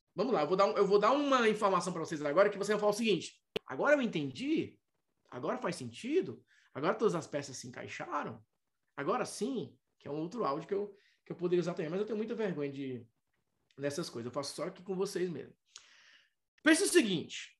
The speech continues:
década de trinta, década de quarenta, década de cinquenta, a pessoa recebia o jornal em casa, uma cópia. Ó, não tinha internet,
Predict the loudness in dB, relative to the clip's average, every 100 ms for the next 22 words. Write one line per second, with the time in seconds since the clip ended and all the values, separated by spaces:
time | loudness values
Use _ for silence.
0 | _ 2 2 4 4 4 0 2 2 2
1 | -2 -8 -16 _ _ -20 _ _ 0 2
2 | 2 2 4 6 6 4 -2 -10 -16 _
3 | -10 -4 -2 0 -2 -2 -2 2 2 0
4 | -6 -16 _ _ _ _ -8 -8 -4 -2
5 | 4 4 6 6 6 4 2 2 2 2
6 | 2 -2 _ -4 0 2 4 2 0 2
7 | 6 6 6 0 -8 -14 _ _ 0 0
8 | 0 2 8 8 8 0 -14 -16 _ _
9 | _ _ 6 8 8 6 4 0 2 2
10 | 2 2 -2 -8 -20